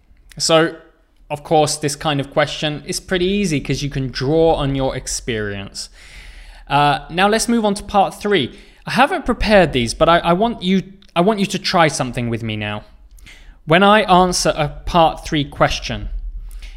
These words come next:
I, I, I have four sections.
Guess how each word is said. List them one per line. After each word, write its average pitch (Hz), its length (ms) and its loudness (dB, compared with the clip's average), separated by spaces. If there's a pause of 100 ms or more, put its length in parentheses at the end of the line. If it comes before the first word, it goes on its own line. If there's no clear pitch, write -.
(340)
I, 147 380 4 (340)
I, 151 60 0 (180)
I 165 180 -2
have 147 140 -4
four 170 460 4
sections. - 720 -4